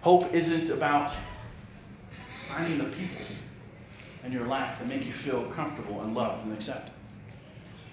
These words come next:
Hope ultimately is about our souls. It's about what we need in relationship with our,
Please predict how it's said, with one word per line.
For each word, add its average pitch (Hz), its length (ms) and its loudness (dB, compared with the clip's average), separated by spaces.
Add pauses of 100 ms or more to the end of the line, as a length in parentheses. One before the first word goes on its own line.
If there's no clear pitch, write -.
(2500)
Hope 180 240 6
ultimately 135 600 2 (180)
is 131 120 -4
about 151 240 2
our 113 80 0
souls. - 680 0 (3000)
It's 165 100 4
about 196 240 12
what 180 240 12
we 175 140 8
need 170 460 4 (500)
in 165 160 10
relationship 165 680 8
with 151 100 6
our, 131 140 8